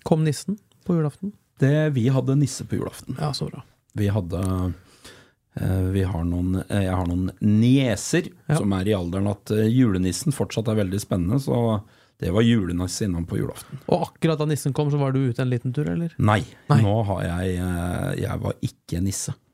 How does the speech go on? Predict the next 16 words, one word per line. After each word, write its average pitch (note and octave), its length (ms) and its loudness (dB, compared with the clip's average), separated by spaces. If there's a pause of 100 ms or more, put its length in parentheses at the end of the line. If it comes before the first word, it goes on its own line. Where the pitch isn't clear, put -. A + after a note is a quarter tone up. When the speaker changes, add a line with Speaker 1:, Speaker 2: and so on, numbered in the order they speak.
Speaker 1:
Nei, C3 340 -2
riktig, D3+ 320 -6
riktig, D#3+ 280 -10
riktig. - 220 -20 (360)
Speaker 2:
Så, G2+ 80 -2 (120)
men F#2+ 140 2
det F#2+ 140 2
var G2+ 140 2
julenisse C3 420 2
innom, F#3 340 0
og C3 80 0
det, B2 120 2 (180)
da A#2+ 160 0
blir E3+ 180 2
julaften B2 420 -2
komplett. F#3+ 460 -2